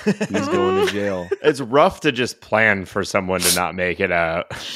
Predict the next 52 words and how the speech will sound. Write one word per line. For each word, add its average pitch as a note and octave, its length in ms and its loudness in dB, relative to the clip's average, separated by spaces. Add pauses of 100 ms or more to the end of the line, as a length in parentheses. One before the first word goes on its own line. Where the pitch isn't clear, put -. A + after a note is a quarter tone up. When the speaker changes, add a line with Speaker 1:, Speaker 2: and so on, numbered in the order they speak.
(200)
Speaker 1:
Yeah, C#3+ 240 -4
Speaker 3:
But C#3+ 80 -2
Speaker 1:
well, A2+ 340 4
you A2 120 -4
know, A#2+ 460 -2
these A2+ 200 0
kinds A2+ 220 0
of A#2 60 -2
Speaker 3:
Yeah. A#2+ 60 -2
Speaker 1:
things A#2 160 -2
happen. A#2+ 360 -4
It's D4+ 100 0
Speaker 2:
He's D4+ 120 -2
Speaker 1:
part E4 180 2
Speaker 2:
such F4+ 60 -2
a - 40 -2
Speaker 1:
of - 60 -8
Speaker 2:
good B3+ 120 -2
Speaker 1:
a, G3+ 60 -4
part G#3 280 0
of G3+ 40 -2
Speaker 2:
boy, G3 60 -4
Speaker 1:
a - 120 -6
Speaker 2:
and F#3 120 -2
Speaker 1:
successful E2 360 -4
heist. D2+ 360 -6
Speaker 3:
He's, F2+ 240 -12
he's A#2 160 2
too C#3 100 4
Speaker 2:
Yeah. A2+ 60 -2
Speaker 3:
good C3 180 4
for A2+ 100 2
this F#2+ 240 -6
world. F#2+ 400 -2
<laughs> - 40 -16
Speaker 2:
Too A#3+ 160 0
good G#3+ 160 -2
for - 80 -10
this E3 260 -4
Speaker 1:
<laughs> - 0 -
Yes. - 80 -8
Speaker 2:
world. - 180 -10
That, C4 180 6
that C4 180 4
is C4+ 180 0
part B3 220 2
of A#3+ 60 -2
the B3 60 -6
plot A3+ 220 0
of G#3+ 80 -4
the A#3+ 60 -2
game. F3 340 0